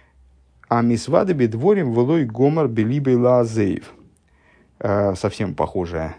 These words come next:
на наш случай, когда человек признает какие-то проступки свои, но не решает в сердце оставить их.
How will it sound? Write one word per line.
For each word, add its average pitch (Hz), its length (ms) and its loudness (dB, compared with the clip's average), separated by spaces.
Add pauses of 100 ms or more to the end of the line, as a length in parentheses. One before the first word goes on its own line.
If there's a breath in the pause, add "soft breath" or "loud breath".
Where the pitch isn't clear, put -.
на 104 160 -4
наш 90 220 -6
случай, 160 460 -6 (640 loud breath)
когда 113 320 2
человек 113 580 0 (560)
признает 120 760 0 (240)
какие-то 92 480 -8
проступки 208 520 -4
свои, 208 440 -2 (380 soft breath)
но 147 340 0
не 196 280 0
решает 165 560 -2
в - 60 -20
сердце 208 580 -4
оставить - 640 -2
их. 123 240 -6